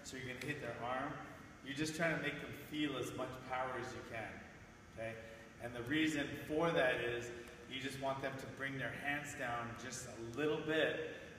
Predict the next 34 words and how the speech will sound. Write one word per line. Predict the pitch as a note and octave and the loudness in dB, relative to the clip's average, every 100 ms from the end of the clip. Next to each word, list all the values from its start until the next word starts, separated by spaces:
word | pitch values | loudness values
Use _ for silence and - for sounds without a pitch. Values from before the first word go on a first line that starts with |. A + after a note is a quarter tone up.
| - | -10
because | C3+ - D3 C#3+ C3 C3 | -8 -4 2 4 4 0
of | C3 A#2+ | -4 -6
the | A#2+ | -4
power. | A#2 G#2+ - - - - - - - - C#3 | -2 -2 -2 -8 -10 -14 -16 -16 -18 -10 -8
You | |
can, | C#3 C3+ | -4 -4
if | C3 C3 B2 C3 | -4 -4 -8 -6
you, | C3+ | -6
you | - | 0
catch | E3 D#3+ | 4 4
somebody | - E3+ E3 D#3+ | 2 0 2 4
with | D3 | 2
their | C3+ C#3 C3+ | 0 0 0
arm | D3 D3 | 0 0
like | C#3 C3 | -2 0
this, | C#3 F3 - - - - - - - - - - - | 0 0 0 -4 -8 -12 -14 -16 -16 -16 -16 -16 4
boom, | E3+ D#3 | 8 8
you | - - - C3 | 6 2 2 0
can | |
hit | C3 | 0
'em | A#2+ A#2 B2 | -2 -2 -2
really | C3 B2 | 0 2
hard. | A#2 G2+ - - - - - - - - | 2 2 -2 -8 -12 -14 -16 -16 -18 -10
Okay, | A#2 A2+ | -4 -4
you | A#2+ | 0
might | A#2+ B2 | 2 2
even | B2 A#2+ | 0 -2
stop | A#2 A#2 - | 0 2 0
'em. | - - - - - - - - - - - - - - | -4 -10 -12 -14 -16 -16 -16 -16 -18 -18 -18 -18 -18 -8
Okay, | A#2 A#2 A#2 | -2 -2 -2
but | A#2 - | -4 -2
chances | D#3 D3+ D3+ - D3 | 6 6 6 2 4
are | D3 D3+ | 8 8
their | C#3 | 6